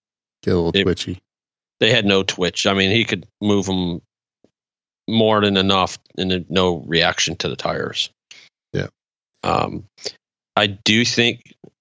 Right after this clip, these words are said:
Speaker 2: um, I know we've talked about this before with the hydroplane on the Spider. I think that has been resolved. Well, I think it's been resolved on the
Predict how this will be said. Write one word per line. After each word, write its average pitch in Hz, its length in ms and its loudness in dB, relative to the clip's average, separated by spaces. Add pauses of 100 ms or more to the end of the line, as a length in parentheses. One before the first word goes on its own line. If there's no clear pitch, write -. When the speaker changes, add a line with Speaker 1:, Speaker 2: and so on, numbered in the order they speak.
(120)
Speaker 2:
um, 90 600 -4
I 95 80 -2
know 104 160 2
we've 98 120 0
talked 101 180 2
about 95 160 0
this 92 100 -6
before 110 420 0
with 95 120 0
the 87 60 -2
hydroplane 104 640 0
on 90 140 -4
the 85 80 -6
Spider. 95 440 -2
I 95 80 0
think 92 240 -6
that 90 140 -2
has 90 140 -8
been 82 220 -6
resolved. 92 560 0
Well, 87 180 0
I 87 80 0
think 98 280 -2
it's - 120 -8
been 104 220 0
resolved 90 420 0
on 85 120 -6
the 90 140 -10